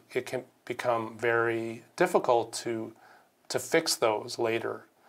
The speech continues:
So once those, um, those errors become entrenched or fossilized, um, it can become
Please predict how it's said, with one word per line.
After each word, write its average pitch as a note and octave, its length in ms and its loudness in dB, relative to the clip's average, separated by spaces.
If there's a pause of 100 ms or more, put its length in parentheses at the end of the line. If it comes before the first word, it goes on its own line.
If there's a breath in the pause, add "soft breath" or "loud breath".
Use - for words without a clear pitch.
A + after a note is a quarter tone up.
(260 soft breath)
So - 160 0
once C3+ 300 4
those, B2 400 4 (160)
um, G#2+ 380 -2 (500 soft breath)
those A#2 200 0
errors B2+ 300 6
become A#2+ 320 -2
entrenched C3+ 640 0
or A#2 440 2
fossilized, D3+ 800 2 (840 soft breath)
um, A2+ 400 -2 (480 soft breath)
it A#2 140 -4
can B2+ 160 0
become A#2+ 360 -2